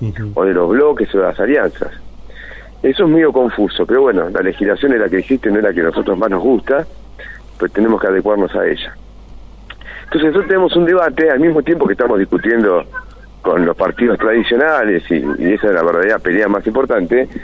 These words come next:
Speaker 2: pero también tenemos en simultáneo un debate de qué izquierda necesitamos en Argentina. Y esto es un debate que está teniendo el Frente de Izquierda.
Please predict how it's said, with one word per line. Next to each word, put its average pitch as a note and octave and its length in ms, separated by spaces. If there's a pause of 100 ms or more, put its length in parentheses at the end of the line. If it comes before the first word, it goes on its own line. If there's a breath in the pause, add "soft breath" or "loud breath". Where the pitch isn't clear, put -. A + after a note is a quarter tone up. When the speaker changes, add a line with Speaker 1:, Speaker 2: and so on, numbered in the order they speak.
(300 loud breath)
Speaker 2:
pero G2+ 100
también B2 300
tenemos B2+ 380
en A2 100
simultáneo C3+ 560
un B2+ 60
debate A#2 500 (680 loud breath)
de G2 160
qué D3 160
izquierda D#3 480
necesitamos A#2 760
en F#2 80
Argentina. E2 500 (1000)
Y A#2+ 100
esto D#3 100
es D3 80
un C#3 80
debate C3 340
que G2+ 80
está D#3+ 200
teniendo A2 320
el F#2+ 60
Frente F2 260
de E2+ 80
Izquierda. D#2+ 440